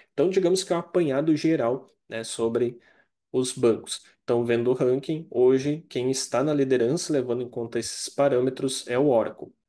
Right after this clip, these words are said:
E outro ponto que eu gosto de verificar é que quando você está aprendendo algo, é legal que você feche esses ciclos com uma certificação. Certificações dentro do mercado de T I, elas têm muito peso no currículo.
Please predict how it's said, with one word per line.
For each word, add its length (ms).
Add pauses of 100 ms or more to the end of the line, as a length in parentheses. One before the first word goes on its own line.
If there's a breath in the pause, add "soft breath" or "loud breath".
(100)
E 80
outro 240
ponto 360
que 100
eu 80
gosto 640 (140)
de 300
verificar 840 (200)
é 260
que 340
quando 240
você 200
está 260
aprendendo 600
algo, 340
é 60
legal 400
que 100
você 480
feche 400
esses 300
ciclos 600
com 160
uma 220
certificação. 920 (420 loud breath)
Certificações 1200
dentro 480
do 120
mercado 400
de 140
T 160
I, 140
elas 240
têm 180
muito 560
peso 400
no 140
currículo. 560